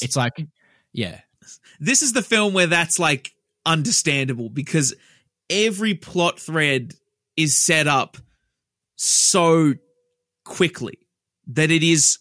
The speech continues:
Speaker 2: unless you are paying eagle eye attention to, or you've seen it a trillion times like we <laughs> have, it's, it's, it's easy to miss. It's real easy to miss.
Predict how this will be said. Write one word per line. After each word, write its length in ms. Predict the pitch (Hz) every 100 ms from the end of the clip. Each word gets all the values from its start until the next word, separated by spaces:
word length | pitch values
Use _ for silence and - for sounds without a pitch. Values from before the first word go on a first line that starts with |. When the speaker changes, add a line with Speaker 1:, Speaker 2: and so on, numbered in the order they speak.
| _ _
Speaker 2:
unless 360 | 165 175 190 -
you 100 | 202
are 120 | 185 -
paying 440 | - 165 160 131 -
eagle 360 | 170 170 156 156
eye 120 | 147
attention 580 | 139 135 147 147 - 135
to, 500 | - 127 113 110 139 _ _ _
or 200 | 156 156
you've 180 | 131 135
seen 260 | - 143 135
it 100 | 127
a 60 |
trillion 380 | 117 - 139 120
times 280 | 127 139 123
like 180 | 123 117
we 180 | 160 175
<laughs> 60 |
have, 440 | 170 131 - 120 - _ - - _ _ -
it's, 240 | 185 -
it's, 200 | 220 - -
it's 200 | 175 190
easy 240 | 190 165
to 80 | 143
miss. 320 | 147 - - -
It's 180 | 160 151
real 220 | 170 160
easy 180 | 151 131
to 60 |
miss. 380 | 127 131 - -